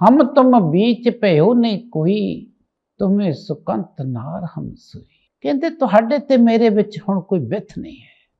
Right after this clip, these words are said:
ਕੋਈ ਫਰਕ ਨਹੀਂ ਹੈ। ਤੁਸੀਂ ਹੀ ਮੇਰੇ ਕੰਤ ਹੋ ਤੇ ਮੈਂ ਤੁਹਾਡੀ ਨਾਰ ਹਾਂ,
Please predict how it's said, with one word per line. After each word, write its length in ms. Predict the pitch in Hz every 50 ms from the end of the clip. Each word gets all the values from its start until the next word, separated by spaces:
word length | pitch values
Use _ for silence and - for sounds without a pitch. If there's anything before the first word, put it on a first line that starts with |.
| _ _
ਕੋਈ 120 | - 277 262
ਫਰਕ 340 | 277 - 220 247 247 -
ਨਹੀਂ 240 | 320 320 320 294 240
ਹੈ। 320 | 170 139 131 - - - - _ _ _ _ _ _ _ _ _
ਤੁਸੀਂ 300 | - 233 - - - 330 339
ਹੀ 120 | 320 320 339
ਮੇਰੇ 300 | 339 302 269 254 233 214
ਕੰਤ 360 | - - 202 190 170 - - - -
ਹੋ 120 | - - - _ _ _ _ _ _ -
ਤੇ 80 | 135
ਮੈਂ 220 | 131 139 147 156 151
ਤੁਹਾਡੀ 380 | 147 - 139 120 104 - -
ਨਾਰ 180 | - - - -
ਹਾਂ, 380 | - - _ _ _ _ _